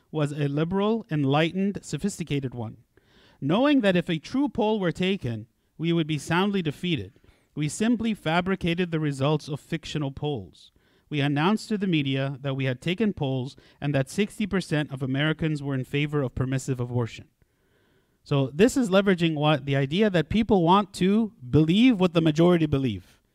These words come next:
If sixty percent of people are saying that permissive abortion is good, then maybe I will be influenced and I will also say that is good. Nobody wants to be part of the minority. Nobody wants to be the one who stands up and says no to a large number of people.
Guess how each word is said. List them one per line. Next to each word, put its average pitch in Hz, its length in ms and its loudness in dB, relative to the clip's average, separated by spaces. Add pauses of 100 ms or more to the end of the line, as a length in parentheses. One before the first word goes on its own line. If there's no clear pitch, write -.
(300)
If 131 140 -8
sixty 233 320 -2
percent 196 340 2
of 180 80 0
people 214 400 2
are 151 100 2
saying 196 380 0
that 151 240 -2
permissive 170 420 0
abortion 170 460 0
is 147 140 -2
good, 214 320 2 (220)
then 147 180 0
maybe 160 240 2
I 147 180 4
will 165 140 0
be 151 160 -2
influenced 185 640 -2 (340)
and 139 140 0
I 160 160 6
will 156 120 4
also 143 280 2
say 143 220 0
that 135 180 -2
is 127 100 -4
good. 123 220 -2 (280)
Nobody 180 320 6
wants 170 280 4
to 160 60 -4
be 160 120 -2
part 160 220 2
of 151 80 -2
the 143 80 0
minority. 139 600 -2 (340)
Nobody 160 320 2
wants 160 260 2
to 160 80 -4
be 160 120 2
the 147 100 2
one 156 160 2
who 143 100 2
stands 151 320 0
up 151 140 0
and 135 120 -2
says 151 220 0
no 156 340 2 (220)
to 147 160 2
a 143 40 4
large 151 300 6
number 147 240 4
of 131 140 -2
people. 135 380 -4